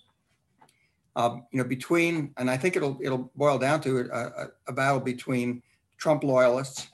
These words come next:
and those who want to sort of keep the party moving in that direction, or, uh, uh, in-, including perhaps Trump, Trump himself. You know, he's not gonna disappear, uh, if he loses the election,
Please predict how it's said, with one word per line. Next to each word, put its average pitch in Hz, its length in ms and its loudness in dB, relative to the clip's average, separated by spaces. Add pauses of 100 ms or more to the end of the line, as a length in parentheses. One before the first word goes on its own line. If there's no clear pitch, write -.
(600)
and 131 100 -4
those 143 200 2
who 151 80 2
want 147 200 4
to 135 60 -6
sort 135 240 -2
of - 100 -8 (120)
keep - 260 -14
the 139 60 -16
party 143 240 2
moving 135 260 2
in 127 80 0
that 127 160 -2
direction, 127 480 -2
or, 117 220 -4 (640)
uh, - 20 -4
uh, 110 760 -4
in-, 127 200 -4
including 139 480 -2
perhaps 131 320 0
Trump, - 260 0
Trump 156 180 2
himself. 143 540 0
You - 80 -8
know, 131 140 -2
he's 135 260 -4
not 131 160 0
gonna 123 140 -2
disappear, 131 680 -4 (640)
uh, 117 460 0
if 123 60 -10
he 123 80 -6
loses 127 320 -4
the 131 100 -6
election, 123 580 -4